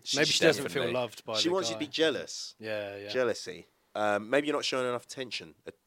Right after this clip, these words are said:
Speaker 1: but then again, she's,
Speaker 2: There's
Speaker 1: she's
Speaker 2: a
Speaker 1: like
Speaker 2: reason
Speaker 1: a
Speaker 2: she's doing it. She, you know,
Speaker 3: Yeah.
Speaker 2: she's trying to get a reaction. Again, communicate.
Speaker 1: Oh,
Speaker 2: Ask
Speaker 3: but
Speaker 2: her
Speaker 3: also
Speaker 2: why. Why is there a reason?
Speaker 3: Yeah. If she's saying, she might think her,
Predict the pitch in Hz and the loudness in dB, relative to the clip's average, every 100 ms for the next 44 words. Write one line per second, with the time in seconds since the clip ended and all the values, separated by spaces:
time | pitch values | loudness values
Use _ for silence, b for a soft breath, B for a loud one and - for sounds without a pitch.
0 | 92 - - 87 98 - 95 101 92 98 | -20 -20 -14 -6 -4 -4 -8 -8 -4 -4
1 | 90 - 98 85 - - 131 143 160 190 | -6 -10 -14 -12 -14 -10 -2 4 10 10
2 | 151 135 123 110 127 120 113 - 123 92 | 8 0 -2 -4 -4 -4 -6 -8 -8 -2
3 | 87 165 165 165 165 135 120 117 117 - | 2 4 4 4 4 2 0 -2 -4 -8
4 | - 117 b b b - 135 202 196 131 | -14 -18 b b b -8 2 4 4 0
5 | 165 240 190 135 175 160 185 185 202 156 | 0 4 4 2 6 8 8 6 6 4
6 | 127 170 170 165 151 151 156 185 202 214 | 4 2 -2 -6 -6 -4 -6 -8 -12 -18
7 | - _ _ _ _ _ 117 110 104 95 | -20 _ _ _ _ _ -4 0 2 2
8 | 92 92 _ b b b - 160 - 226 | -2 -6 _ b b b 0 2 2 -2
9 | 202 - 190 170 139 127 123 120 - _ | -2 2 4 4 2 -4 -8 -14 -20 _
10 | _ _ - b b b - 190 190 220 | _ _ -20 b b b -2 0 4 4
11 | - - 175 160 - 123 | 2 0 0 0 4 4